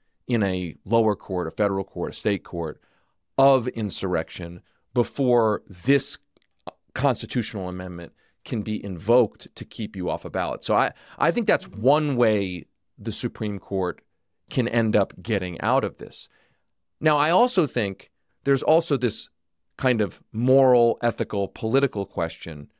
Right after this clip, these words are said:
really question about democracy in this way. There, there are some critics who oppose the Colorado ruling who have said essentially, Look, if you want to defeat Trump, you should and have to do it at the ballot box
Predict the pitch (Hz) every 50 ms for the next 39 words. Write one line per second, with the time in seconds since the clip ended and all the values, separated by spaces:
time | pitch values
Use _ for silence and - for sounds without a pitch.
0 | _ _ - - 277 311 294 - - 139 120 - - 127 107 104 98 - - -
1 | - 92 90 90 92 101 101 - - 78 - - - - - _ _ _ _ _
2 | _ _ _ _ _ _ _ _ - 135 127 123 131 139 - - - 101 85 -
3 | - _ _ _ _ _ _ _ _ _ - - 180 190 185 185 - - 160 185
4 | 175 175 180 - - 262 311 330 - - 175 135 123 - - - 135 123 110 -
5 | - 117 110 107 107 101 92 - _ _ - 107 98 - - - 120 113 104 101
6 | 98 98 98 95 92 90 87 87 90 87 80 82 82 87 90 - _ _ _ _
7 | _ - 233 226 - - - 277 262 220 - 180 - - - - 196 190 185 -
8 | - 175 147 135 123 123 120 117 110 _ _ _ - - 220 139 - - - 131
9 | - 185 196 208 247 277 311 339 254 151 - - - 190 175 - - - - 156
10 | 135 110 101 - - - 117 135 135 135 123 - _ _ _ - - - - 220
11 | 220 220 214 202 - - 131 127 113 - 139 147 151 - - - - 110 104 117
12 | 117 113 107 110 - - 104 101 - 107 85 - 98 98 104 110 107 92 - -
13 | 92 90 90 92 - - -